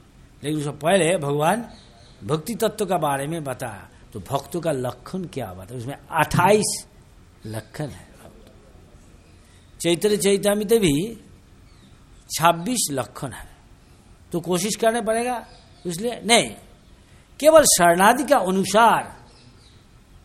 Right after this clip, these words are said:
जिस किस्म का आपका शरणागति, उसका अनुसार, उसका अनुरूप आपका लक्षण,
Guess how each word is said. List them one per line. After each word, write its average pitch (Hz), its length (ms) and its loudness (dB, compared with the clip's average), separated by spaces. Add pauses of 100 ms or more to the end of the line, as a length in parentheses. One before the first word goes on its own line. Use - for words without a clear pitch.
(1400)
जिस 175 200 -4
किस्म 220 260 -4
का 226 80 0
आपका 220 200 0
शरणागति, 180 560 2
उसका 180 280 -4
अनुसार, 190 840 6 (800)
उसका 160 220 -4
अनुरूप 226 500 0 (680)
आपका 143 520 -4 (1120)
लक्षण, 180 540 0